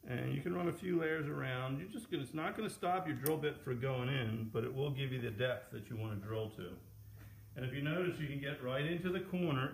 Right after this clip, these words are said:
and not go through your box. If you go through because you just slipped too much or something, it's not the end of the world, you can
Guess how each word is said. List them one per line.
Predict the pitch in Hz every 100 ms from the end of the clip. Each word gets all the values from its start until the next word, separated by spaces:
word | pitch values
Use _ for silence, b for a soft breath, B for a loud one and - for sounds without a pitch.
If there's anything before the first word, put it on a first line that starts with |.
| 123
and | 117
not | 120 127 135
go | 135 131
through | - 135
your | 135
box. | 135 143 107 101 - - - - - - - - -
If | 127
you |
go | 117 135 135
through | 131 131 131 135 131
because | 110 110 98
you | 95
just | 107 -
slipped | 135 135 -
too | 139
much | 131 131
or | 131
something, | - 127 127 107
it's | 107
not | 123 113
the | 120
end | 120
of | 113
the | 107
world, | 113 117 113 107
you |
can | 101 101 101